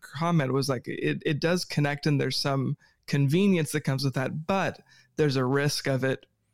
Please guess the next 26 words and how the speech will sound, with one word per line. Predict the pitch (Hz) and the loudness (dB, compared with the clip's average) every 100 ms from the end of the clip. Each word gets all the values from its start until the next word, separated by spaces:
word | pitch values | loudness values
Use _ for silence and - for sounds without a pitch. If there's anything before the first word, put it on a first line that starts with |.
| - | -2
invading | 147 135 139 160 151 131 - _ _ 156 | 0 2 2 2 2 0 -4 _ _ -6
your | 147 | -4
privacy, | - - 220 196 147 - - | -4 -6 -2 0 0 -2 -4
because | - - 143 135 | -2 -2 -2 0
what | 135 147 - | 0 0 0
kind | - 143 | -2 0
of | 139 - | 0 -2
information | - 127 135 135 131 135 | -6 -6 -4 -2 -2 -2
can | 127 127 | -2 -2
be | 120 117 - - | -2 -4 -6 -6
pulled | 143 156 151 | 0 2 2
out | 143 139 | 0 0
of, | |
out | - 139 | -2 -2
of | 135 | -2
that? | 131 127 - - - - | -2 -2 -6 -12 -16 -8
How | 135 | -6
can | 139 156 156 | -2 -2 0
these | 143 | 0
microchips | 160 143 143 139 135 - | -2 -4 -4 -2 -2 -4
potentially | - 143 135 143 | -4 -4 -2 -2
be | 139 | 0
used | 135 123 143 | 0 -2 -4
to | |
track | - 208 185 - | -6 -4 -4 -2
people, | 185 175 170 160 156 | 0 0 2 2 0